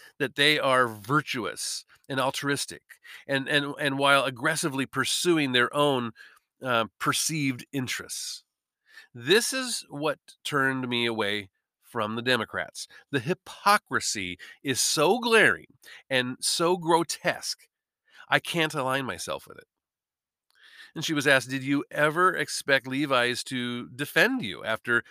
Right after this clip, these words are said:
decades with the company?" And she said, "I don't know. I, I, I suppose a part of me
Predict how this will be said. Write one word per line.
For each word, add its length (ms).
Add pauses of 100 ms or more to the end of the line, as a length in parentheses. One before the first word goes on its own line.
(220)
decades 460
with 100
the 60
company?" 460 (500)
And 100
she 120
said, 180 (140)
"I 420
don't 160
know. 480
I, 440
I, 100
I 40
suppose 800 (420)
a 80
part 360
of 80
me 320